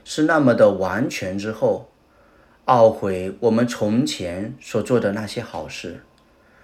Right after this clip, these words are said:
从前我们尽力的做好事，好像是要叫神受我们的好行为的感动来救我们。今天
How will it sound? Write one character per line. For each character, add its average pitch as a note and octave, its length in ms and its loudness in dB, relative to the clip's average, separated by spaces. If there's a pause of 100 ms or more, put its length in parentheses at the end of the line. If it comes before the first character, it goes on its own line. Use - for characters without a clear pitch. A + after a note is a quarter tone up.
(400)
从 B2 260 2
前 B2 240 4
我 A#2 80 4
们 A2+ 160 4
尽 C#3+ 280 2
力 A#2 120 4
的 G2+ 140 2
做 C#3+ 220 -2
好 D#2 240 -6
事， G2 340 -12 (840)
好 A2+ 260 6
像 C3 540 2 (180)
是 - 180 -4
要 E3+ 140 8
叫 D3+ 240 6
神 A#2 560 2 (160)
受 E3+ 300 6
我 A2+ 120 2
们 G#2+ 140 2
的 C3+ 80 2
好 G2+ 260 -2
行 A#2 280 -4
为 B2+ 100 0
的 B2+ 80 0
感 F2+ 320 -8
动 B2+ 300 -2
来 F2+ 120 -8
救 D#3+ 240 -8
我 F2+ 220 -6
们。 C#2 160 -18 (1040)
今 B2+ 300 6
天 F2+ 400 -6